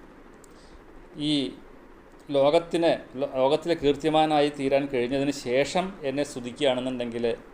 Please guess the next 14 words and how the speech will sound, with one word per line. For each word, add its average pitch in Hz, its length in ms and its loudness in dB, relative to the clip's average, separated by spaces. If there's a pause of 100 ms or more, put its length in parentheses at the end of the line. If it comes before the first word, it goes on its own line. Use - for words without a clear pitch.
(560)
അതിലർത്ഥമുണ്ട്. 120 720 -2 (680)
നിങ്ങൾ 127 180 -4
എന്തിനാണ് 139 360 0
ഇപ്പം 127 160 -2
എന്നെ 120 140 -2
സ്തുതിക്കണത്?" 113 680 -6 (1400)
എന്നൊക്കെ 147 480 2 (120)
പറഞ്ഞ് 135 420 4 (1700)
അവർ 147 240 2
തമ്മിൽ 143 340 4
ഒരു 131 420 0 (2000)
പറയുകയാണ്, 135 480 2
"നിങ്ങളിപ്പോൾ 139 280 -2
സ്തുതിച്ചിട്ടുണ്ടെങ്കിൽ 131 880 -2